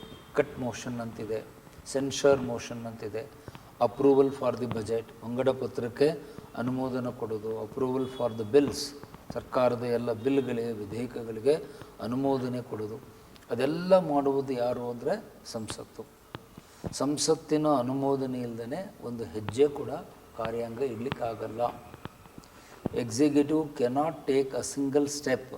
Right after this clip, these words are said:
without the approval, consent, concurrence by the legislature. And that is the beauty of parliamentary system. ಸಂಸದೀಯ ವ್ಯವಸ್ಥೆಯ ಒಂದು ಅಂದ ಚಂದ ಇರೋದೇ ಈ ಹಂತದಲ್ಲಿ.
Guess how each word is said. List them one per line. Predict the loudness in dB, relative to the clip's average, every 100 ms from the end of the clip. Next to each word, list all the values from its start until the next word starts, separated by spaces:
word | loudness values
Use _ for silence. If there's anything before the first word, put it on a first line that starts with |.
| -16 -16 -10
without | -6 -2 0
the | 0 0 -2
approval, | -6 -2 0 -2 -6 -18 -20 -20 -4 -4
consent, | 0 0 0 0 -12 -16 -8 -4
concurrence | -4 -2 0 0 -2 -4 0
by | 2 2
the | -2 -6 -14 -20 -8
legislature. | -8 -8 -10 -10 -8 -8 -10 -12 -20 -20 -14 -4
And | -2 4
that | 4 4
is | -4
the | -4
beauty | 0 -2 0
of | 0 0 -4 -4 -2
parliamentary | -2 -4 -6 -8 -12 -14 -12 -10
system. | -10 -12 -20 -20 -20 -20 -20 -20 -20 -20 -20 -20 -20 -20 -20 -10
ಸಂಸದೀಯ | -6 -4 0 2 6 6
ವ್ಯವಸ್ಥೆಯ | 6 4 2 -2 -4 -2
ಒಂದು | 0 0 -4 -4 -4 -6
ಅಂದ | -8 -2
ಚಂದ | -2 -2 -6 -4 -2 -2 -4 -8
ಇರೋದೇ | 0 2 2 0 -4 -8 -14 -16 -4 4
ಈ | 4
ಹಂತದಲ್ಲಿ. | 4 -2 -6 -8 -12